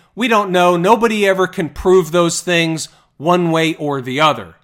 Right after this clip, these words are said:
Therefore, I'd rather just put those in the category of that stuff might happen, but I like to classify it as old wives' tales. So it's Turnaround Tuesday.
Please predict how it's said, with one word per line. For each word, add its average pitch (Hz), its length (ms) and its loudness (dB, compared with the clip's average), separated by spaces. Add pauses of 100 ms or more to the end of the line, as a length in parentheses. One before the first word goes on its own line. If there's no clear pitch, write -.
(120)
Therefore, 214 800 0 (260)
I'd 220 160 -6
rather 302 300 -2
just 220 340 -6
put 220 240 -2
those 190 380 2
in 175 80 -2
the 160 100 -6
category 165 720 -2
of 143 400 -2 (340)
that 175 180 -4
stuff 196 340 -4
might 185 240 0
happen, 185 520 0 (260)
but 160 100 -4
I 156 120 0
like 170 280 -2
to 165 100 -10
classify 156 760 -2
it 147 200 -4
as 135 420 -6 (140)
old 160 260 -2
wives' 123 440 -4
tales. - 540 -14 (260)
So 254 220 -6
it's - 160 -6
Turnaround 254 540 -2
Tuesday. 160 720 -6